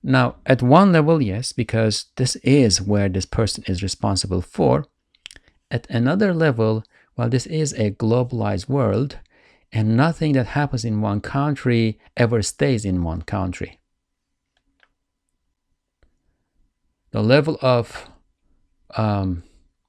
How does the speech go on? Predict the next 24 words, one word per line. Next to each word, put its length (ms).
economic 580
welfare 800
in 200
one 200
country, 420
for 200
instance, 500
is 380
a 320
draw 320
factor 520
for 400
the 500
uh, 160
smart 600
individuals, 1000
hardworking, 600
smart 380
individuals, 680
skilled 400
individuals 640
of 100
other 220
countries. 680